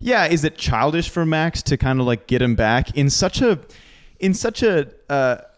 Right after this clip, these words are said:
a benign way as well? Like, it doesn't affect Max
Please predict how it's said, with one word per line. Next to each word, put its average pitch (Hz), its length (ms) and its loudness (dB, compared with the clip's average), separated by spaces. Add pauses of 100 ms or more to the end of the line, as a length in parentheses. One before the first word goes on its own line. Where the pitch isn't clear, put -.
(540)
a 151 60 0
benign 135 800 0
way 117 340 0
as 117 180 -4
well? 113 280 0
Like, 147 140 -4
it 120 80 -4
doesn't 131 220 0
affect 110 420 -4
Max 113 440 -2